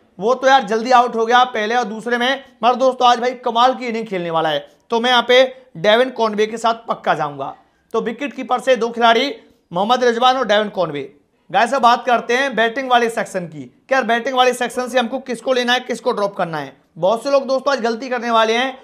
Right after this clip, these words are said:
वो बाबर आजम को अपनी टीम में लेंगे, मगर दोस्तों हमको बाबर आजम को गलती से भी अपनी टीम में आज नहीं रखना है। बाबर आजम आज पक्का फ्लॉप होगा, पहले टी ट्वेंटी फ्लॉप हुआ, दूसरे टी ट्वेंटी में चला, आज पक्का फ्लॉप होगा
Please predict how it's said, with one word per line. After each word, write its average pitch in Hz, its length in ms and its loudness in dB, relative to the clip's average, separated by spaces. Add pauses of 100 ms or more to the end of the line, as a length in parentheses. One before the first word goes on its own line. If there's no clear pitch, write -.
(180)
वो 254 60 -4
बाबर 233 340 4
आजम 226 280 -2
को 220 140 -4
अपनी 233 180 -8
टीम 220 180 -10
में 196 100 -4
लेंगे, 165 340 -6 (240)
मगर 226 160 2
दोस्तों 262 680 2
हमको 226 360 0
बाबर 240 300 6
आजम 220 300 0
को 240 180 -2
गलती 202 360 -4
से 247 160 -8
भी 233 100 -4
अपनी 233 240 -6
टीम 220 200 -10
में 202 120 -4
आज 247 240 4 (260)
नहीं 185 340 -2
रखना 202 320 0
है। 156 140 -6 (360)
बाबर 240 280 4
आजम 254 300 2
आज 277 120 2 (140)
पक्का 277 280 0
फ्लॉप 240 240 0
होगा, 226 220 4 (340)
पहले 233 220 -2
टी 247 160 -10
ट्वेंटी 247 320 -4
फ्लॉप 247 220 0
हुआ, 262 260 4 (300)
दूसरे 220 280 0
टी 262 120 -4
ट्वेंटी 247 320 -6
में 254 100 -2
चला, 247 260 4 (480)
आज 277 180 2 (120)
पक्का 277 300 0
फ्लॉप 226 260 -4
होगा 190 180 0